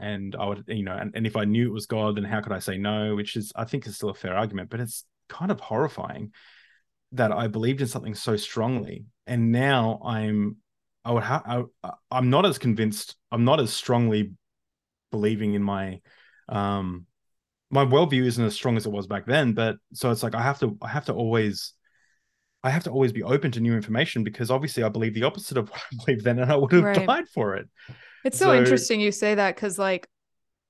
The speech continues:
Speaker 2: when you are in a Christian space, when you're back in the day, when you were indoctrinated into organized religion,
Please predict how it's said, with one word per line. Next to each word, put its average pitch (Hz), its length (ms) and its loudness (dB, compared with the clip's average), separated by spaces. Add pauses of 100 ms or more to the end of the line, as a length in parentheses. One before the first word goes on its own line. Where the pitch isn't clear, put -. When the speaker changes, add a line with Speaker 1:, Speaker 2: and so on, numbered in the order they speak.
(140)
Speaker 2:
when 220 380 0
you 208 520 0
are 202 320 6
in 190 160 -2
a 185 60 -6
Christian 185 440 -6
space, 170 440 0
when 175 160 -4
you're 170 320 -2 (180)
back 214 420 -2
in 208 200 -2
the 196 100 0
day, 180 300 0
when 170 180 -6
you 175 140 -2
were 170 240 0
indoctrinated 160 960 -4 (920)
into 240 340 2
organized 180 520 0
religion, 165 560 -4